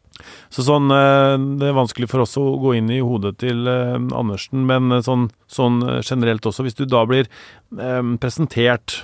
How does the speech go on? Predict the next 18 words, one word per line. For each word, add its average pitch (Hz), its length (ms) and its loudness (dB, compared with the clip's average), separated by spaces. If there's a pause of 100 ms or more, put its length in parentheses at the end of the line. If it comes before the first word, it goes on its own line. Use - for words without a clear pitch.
(140)
for 123 340 0
en 123 380 0
sånn 113 240 -2
hypotese, 110 480 -2
en 160 60 2
slags 107 240 -4
løsning, 117 800 0 (480)
hvordan 135 340 2
reagerer 110 720 0
da 123 260 2
den 110 200 -2
personen 120 260 -8
som 143 200 -6
blir 127 320 -2 (500)
presentert 127 380 -2
for 180 100 -2
det 139 160 0
da? - 40 -14